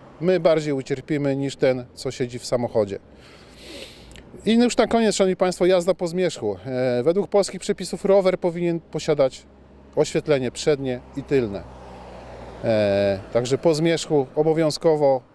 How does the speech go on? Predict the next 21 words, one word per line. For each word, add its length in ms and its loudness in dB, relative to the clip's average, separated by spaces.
cokolwiek 1000 0
migającego 840 0
chociaż. 540 -4
Nie 120 0
wystarczą 580 2
odblaski 480 0
na 100 -4
pedałach, 580 2
nie 120 -6
wystarczy 560 0
odblask 520 0
z 120 -18
przodu 340 0
biały 360 2
czy 160 -8
z 80 -12
tyłu 240 0
czerwony. 500 -4
Oświetlenie 840 2
prawdziwe, 540 0
świecące, 680 0